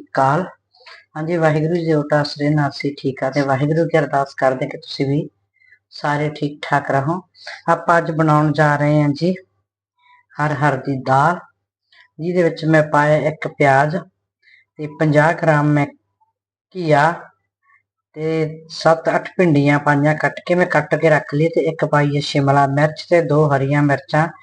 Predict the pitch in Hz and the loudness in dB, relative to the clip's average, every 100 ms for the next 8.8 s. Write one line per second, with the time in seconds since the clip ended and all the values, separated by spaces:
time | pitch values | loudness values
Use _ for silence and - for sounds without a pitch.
0 | - - - - - 156 156 - 165 165 | -20 -20 -20 -6 2 4 2 0 0 0
1 | 160 160 156 156 156 160 156 160 175 185 | 0 -2 -2 -2 -2 2 2 4 2 2
2 | 196 190 - - - _ - - 170 185 | 0 -4 -10 -20 -20 _ -14 -8 -2 -2
3 | 160 156 156 156 156 151 156 147 139 - | -2 -2 2 4 4 2 -2 -2 -4 -4
4 | - 139 - 143 139 147 135 175 170 _ | -4 -2 0 0 2 0 2 0 -2 _
5 | - - - - - 175 180 190 170 151 | -20 -20 -12 -6 2 2 4 0 0 0
6 | 151 147 160 151 160 151 151 151 151 170 | 0 0 -2 0 -2 -2 -2 -2 0 0
7 | 165 - 170 - 156 156 156 156 156 147 | 0 -2 -4 -4 -6 -2 0 2 4 4
8 | 143 151 151 156 - 165 170 202 | 2 0 -2 -4 -4 0 0 0